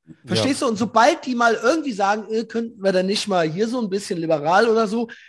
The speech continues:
Speaker 2: ge-, hast du sofort in Deutschland trendend den Hashtag A F D P.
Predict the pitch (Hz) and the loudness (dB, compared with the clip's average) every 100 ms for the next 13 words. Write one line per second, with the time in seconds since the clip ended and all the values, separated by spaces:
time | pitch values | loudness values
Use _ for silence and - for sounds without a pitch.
0 | _ - 254 185 269 285 285 220 226 - | _ -6 -2 2 2 0 -2 -2 -2 -4
1 | - 254 302 302 - 185 196 214 - 208 | -4 0 0 -2 -10 -2 2 4 2 -2
2 | 202 - - 190 294 320 214 165 170 226 | -4 -10 -6 0 2 4 4 2 0 -4
3 | - - _ 175 175 202 214 - 160 - | -8 -20 _ -2 0 0 0 -2 -4 -4
4 | 170 170 170 170 156 139 | -2 -2 -2 -8 -6 -8